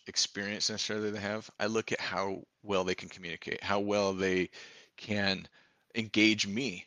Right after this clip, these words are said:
or, you know, they, in fact, I've hired people who had no experience in resiliency,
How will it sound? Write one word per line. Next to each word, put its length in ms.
or, 440
you 120
know, 240
they, 160
in 140
fact, 200
I've 120
hired 260
people 280
who 280
had 240
no 180
experience 380
in 60
resiliency, 600